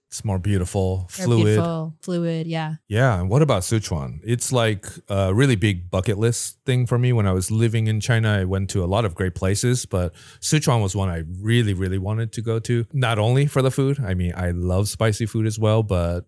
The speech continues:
Speaker 1: you know, the food's a, a great draw. So,
Speaker 2: Mm-hmm.
Speaker 1: yeah, what was that experience like living there?
Speaker 2: So every time I trained in China, I trained in a university or in the actual province team. So I
Speaker 1: Mm.
Speaker 2: trained with the Sichuan province team, and they train in this, like,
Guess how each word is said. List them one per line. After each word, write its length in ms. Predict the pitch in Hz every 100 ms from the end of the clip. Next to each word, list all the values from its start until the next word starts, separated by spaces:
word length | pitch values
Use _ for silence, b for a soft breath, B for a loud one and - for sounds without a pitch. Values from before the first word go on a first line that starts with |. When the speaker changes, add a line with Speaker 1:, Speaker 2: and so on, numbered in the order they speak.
| _
Speaker 1:
you 100 | 98
know, 220 | 80 78
the 60 | 87
food's 260 | - 85 87
a, 240 | 82 80 -
a 60 |
great 240 | 87 87 78
draw. 340 | 87 71 62 -
So, 240 | - 107
Speaker 2:
Mm-hmm. 500 | 90 - 214 208 220
Speaker 1:
yeah, 260 | 110 95 82
what 180 | 76 113
was 280 | 123 110 -
that 220 | - 101
experience 440 | 90 - 101 120 -
like 280 | 76 76 98
living 260 | 101 92
there? 240 | 82 71 -
Speaker 2:
So 300 | 233 - 277
every 240 | 254 262 311
time 320 | - 262 247
I 100 | 226
trained 380 | - 214 220 214
in 100 | 190
China, 380 | - 202 214 202 180
I 120 | 175
trained 640 | - - 208 208 202 185 -
in 340 | 196 196 196 202
a 60 | 180
university 840 | 180 190 180 190 - - 214 214
or 160 | 190 185
in 380 | 190 185 190 190 -
the 120 | 190
actual 420 | 185 180 - 190
province 600 | 165 - 170 175 196 190
team. 460 | - 208 208 240 240
So 200 | - 196
I 80 | 190
Speaker 1:
Mm. 120 | 202
Speaker 2:
trained 280 | 185 208 208
with 240 | 185 185 -
the 100 | 175 -
Sichuan 540 | - - 196 196 180
province 480 | - 175 175 165 -
team, 300 | - 175 165 160 -
and 120 | 170
they 100 | 190
train 420 | 180 - 196 190
in 140 | 180 165
this, 240 | 160 -
like, 400 | 165 160 - -